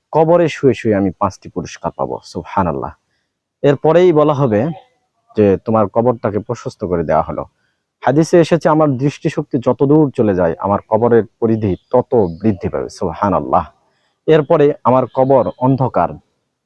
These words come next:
সেখানে লাইট জ্বালানো হবে, দুই নম্বরে। তিন নম্বরে আমাকে সাদা, আহ, মার্কিন কাপড় দিয়ে জড়িয়ে পেঁচিয়ে ওখানে রাখা হয়েছে, আমাকে জান্নাতি পোশাক পরানো হবে, সুবহানাল্লাহ। শুধু তাই নয়,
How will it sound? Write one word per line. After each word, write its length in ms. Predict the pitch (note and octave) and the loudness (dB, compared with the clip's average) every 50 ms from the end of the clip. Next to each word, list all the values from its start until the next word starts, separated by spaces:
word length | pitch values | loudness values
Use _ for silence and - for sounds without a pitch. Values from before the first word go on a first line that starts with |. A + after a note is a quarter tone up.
| _ _ - | _ _ -8
সেখানে 360 | - - B2 - B2 A2+ G#2+ | -6 -4 -2 0 0 0 2
লাইট 260 | G2+ G#2 A2 B2 B2+ | 4 4 4 2 2
জ্বালানো 380 | A2+ - G2+ F2+ E2+ E2 D#2+ D#2 | 0 -2 -2 -2 -2 -2 -4 -8
হবে, 300 | D#2 D#2+ C2 C#2+ D#2 D#2 - - - - - | -10 -12 -12 -14 -14 -16 -18 -18 -18 -6 -2
দুই 120 | G#2+ G#2 | 0 0
নম্বরে। 340 | F#2 F2 D#2+ C#2 - - - - _ _ _ _ _ _ _ _ _ _ _ - | 2 0 -2 -4 -6 -10 -10 -14 _ _ _ _ _ _ _ _ _ _ _ 0
তিন 120 | C#3+ D#3+ | 2 2
নম্বরে 400 | E3+ E3+ E3+ D#3+ C#3 A#2 A#2 A#2 - _ - | 4 2 2 2 2 2 0 -2 -2 _ -2
আমাকে 480 | A#2+ C3 D3 C#3+ - D3+ C3 G#2+ F2 - | 0 0 0 0 2 2 2 2 0 -2
সাদা, 320 | - - - B2+ A#2+ C3 B2 | -6 -4 -2 0 2 2 0
আহ, 720 | A2+ G2 _ _ _ _ _ _ _ _ _ - E2+ G#2 | 0 -2 _ _ _ _ _ _ _ _ _ -6 -2 0
মার্কিন 380 | G#2+ A2 A#2 A#2 - - C3 A#2 | 0 2 0 0 0 -2 -2 -2
কাপড় 380 | G#2 - A2 G#2 - C3 B2 A#2 | 0 0 -2 0 0 0 -2 0
দিয়ে 200 | A2 A2+ G#2 F#2 | -2 -2 -2 0
জড়িয়ে 440 | E2+ G#2 G#2 G2 G#2 G2+ F#2+ F2+ - - _ _ _ _ _ | 0 0 2 2 2 2 2 0 -2 -8 _ _ _ _ _
পেঁচিয়ে 360 | - D#3 D3 - - E3 D#3 | 0 0 0 2 2 4 4
ওখানে 360 | C#3 A#2 - C3 A#2+ A2 G2+ - - - - _ | 4 2 0 0 0 0 -2 -2 -6 -12 -14 _
রাখা 320 | - G2+ G#2+ G#2 - A2 F2+ | -2 -2 -2 -2 -2 -4 -4
হয়েছে, 380 | F2+ F2+ E2+ - - D#2+ D2 - - - - - - - - - - | -4 -6 -6 -8 -12 -14 -14 -14 -14 -18 -20 -20 -20 -20 -16 -6 -2
আমাকে 240 | B2 C3 B2+ - C3 | 0 0 0 0 0
জান্নাতি 440 | G2 A#2+ A2+ A#2+ B2 C3 A#2 - - | 0 0 2 2 2 2 0 -2 -4
পোশাক 340 | - G2+ - - B2 A2+ - - | -6 -8 -6 -4 -6 -6 -4 -4
পরানো 240 | G2 F2+ E2+ E2 E2 | -4 -2 -2 -4 -6
হবে, 220 | D#2 D#2 - D#2 - | -10 -12 -14 -14 -12
সুবহানাল্লাহ। 720 | - - - D2 C#2+ - A2+ G#2+ F#2+ F2+ D#2 D2 D#2+ D#2 - - - - - - - | -12 -10 -10 -10 -8 -4 -2 -2 -2 -2 -2 -4 -6 -8 -8 -12 -18 -20 -20 -18 -8
শুধু 220 | - - E3 E3+ B2 | -2 2 2 2 2
তাই 260 | - D#3+ D3+ E3 F3 | 2 2 2 2 2
নয়, 300 | E3+ D3 A2 F#2+ E2 | 2 0 0 -2 -6